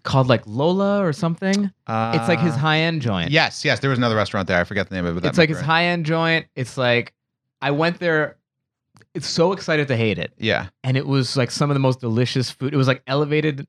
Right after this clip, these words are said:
Speaker 1: Southern New Orleans food. And it blew my mind. And I was so angry that I
Speaker 2: Oh,
Speaker 1: loved it
Speaker 2: there's,
Speaker 1: so much.
Speaker 2: it's such a great food city in general, but the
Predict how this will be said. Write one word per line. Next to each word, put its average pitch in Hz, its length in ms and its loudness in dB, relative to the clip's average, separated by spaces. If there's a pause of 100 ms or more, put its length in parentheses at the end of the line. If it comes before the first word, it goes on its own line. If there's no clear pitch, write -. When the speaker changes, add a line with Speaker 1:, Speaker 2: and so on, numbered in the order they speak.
Speaker 1:
Southern 135 560 -2
New 123 100 2
Orleans 120 400 2
food. 139 360 0 (520)
And 135 140 4
it 113 180 0
blew 143 280 0
my 151 160 0
mind. 135 400 0
And 104 100 0
I - 20 4
was 110 120 0
so 156 420 2
angry 131 440 0
that 95 120 -2
I 143 60 0
Speaker 2:
Oh, 139 80 2
Speaker 1:
loved 120 140 0
it - 20 -4
Speaker 2:
there's, 104 100 -2
Speaker 1:
so 90 220 -2
much. 82 140 0
Speaker 2:
it's - 100 -2
such 196 240 2
a 202 40 -4
great 147 380 -2 (140)
food 139 360 0
city 110 460 2
in 110 200 0
general, 135 420 0
but 113 300 -6
the 117 340 2